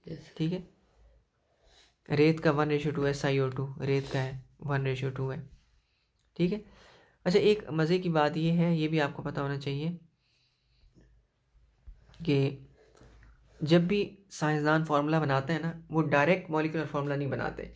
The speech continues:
Speaker 1: यस।
Speaker 2: जब कंपाउंड पे रिसर्च होती है, पहले एम्पिरिकल फॉर्मूला निकलता है,
Speaker 1: यस।
Speaker 2: बाद में मॉलिक्यूलर फॉर्मूला निकलता है उसका, एकदम नहीं आता। आगे देखें, फॉर्मूला यूनिट क्या होता है। It is defined as the simplest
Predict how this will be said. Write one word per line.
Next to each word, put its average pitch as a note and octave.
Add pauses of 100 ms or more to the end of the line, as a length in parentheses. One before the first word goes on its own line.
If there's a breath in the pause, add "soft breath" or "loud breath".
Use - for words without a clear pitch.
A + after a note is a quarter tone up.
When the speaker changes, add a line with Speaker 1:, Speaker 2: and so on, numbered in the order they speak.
(260)
Speaker 1:
यस। F3+ (160)
Speaker 2:
जब D3+
कंपाउंड D#3
पे D#3+
रिसर्च E3+
होती E3
है, D#3
पहले F3
एम्पिरिकल D3+
फॉर्मूला F#3
निकलता D#3+
है, D#3+ (260)
Speaker 1:
यस। D3+ (320)
Speaker 2:
बाद D#3+
में - (200)
मॉलिक्यूलर C3+
फॉर्मूला B2+
निकलता B2+
है -
उसका, - (600)
एकदम E3
नहीं C#3
आता। - (360)
आगे D#3
देखें, E3+ (560 soft breath)
फॉर्मूला F3
यूनिट E3+
क्या C#3
होता -
है। - (920 soft breath)
It F#3+
is G#3+
defined E3+
as E3
the D3+
simplest E3